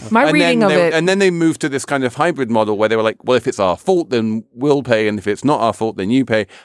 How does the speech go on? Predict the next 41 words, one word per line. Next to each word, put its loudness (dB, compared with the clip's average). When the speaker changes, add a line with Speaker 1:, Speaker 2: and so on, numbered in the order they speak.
Speaker 2:
And 0
and, 0
but 0
ultimately, 0
it's -6
up -8
to -4
them. 2
They 4
get -2
to -12
set -2
the -12
policy. -2
Speaker 1:
I 2
think -4
I, 0
my 0
reading 0
of -2
it -2
is -2
that, 0
like, -2
the -2
A 4
G 0
office -2
of -4
California -2
could 0
try -2
to 2
make 2
the -4
case, -4
and -2
I'm 0
not 2
a 0
lawyer, 2